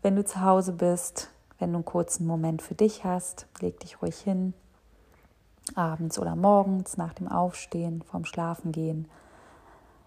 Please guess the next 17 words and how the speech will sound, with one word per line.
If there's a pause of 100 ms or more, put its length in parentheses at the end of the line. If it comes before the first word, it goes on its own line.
(200)
oder
wenn
du
auf
der
Yogamatte
bist, (160)
deinen (140)
Platz
hast
zum
Meditieren (640)
oder
im
Auto
auch
kurz.